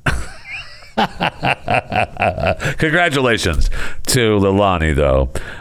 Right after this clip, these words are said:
Uh, the, uh, Bactrian, is it Bactrian or Bactrian? Bactrian camel. Yeah, right. B A C T R I A N camel. Bactrian camel, uh, now has a name. Good for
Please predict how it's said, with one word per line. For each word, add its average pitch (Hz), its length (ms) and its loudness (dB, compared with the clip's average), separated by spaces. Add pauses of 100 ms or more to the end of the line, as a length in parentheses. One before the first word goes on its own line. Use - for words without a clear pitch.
Uh, 82 340 2
the, 80 400 2
uh, 76 220 2
Bactrian, 90 960 0
is 92 220 2
it 85 100 0
Bactrian 175 640 2
or 95 120 2
Bactrian? 78 800 0
Bactrian 78 720 2
camel. 62 560 0
Yeah, 67 180 4
right. 73 260 2
B 87 180 4
A 87 120 4
C 80 340 0 (300)
T 113 280 2
R 95 300 2
I 80 260 2
A 87 300 4
N 71 300 0 (280)
camel. 64 440 0 (120)
Bactrian 73 640 2
camel, 64 480 0 (400)
uh, 73 280 2
now 85 260 4
has 78 360 2
a 76 60 2
name. 69 440 2 (480)
Good 85 580 2 (160)
for 71 760 2